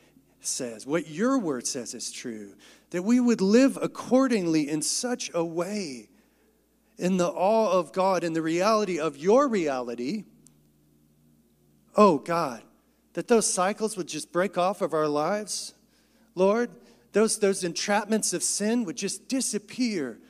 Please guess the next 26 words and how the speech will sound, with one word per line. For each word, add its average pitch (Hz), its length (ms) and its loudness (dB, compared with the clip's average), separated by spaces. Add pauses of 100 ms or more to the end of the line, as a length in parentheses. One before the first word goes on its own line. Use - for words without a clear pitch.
(260)
under 208 200 2
the 175 160 2
awe 196 360 6
of 156 100 -2
the 165 80 2
Exalted 151 500 -2
One, 110 280 -14 (720)
under 208 140 -2
the 185 140 4
awe 208 420 4
of 180 120 -2
the 190 100 2
Lord 175 520 0
and 139 160 -6
his 143 140 -2
goodness. 135 720 -6 (1600)
Lord, 214 260 6
that 208 120 2
we 226 120 2
would 214 180 0
live 220 320 6
accordingly 233 680 2
in 190 100 -2
such 233 340 -4
a 220 80 2
way 196 600 0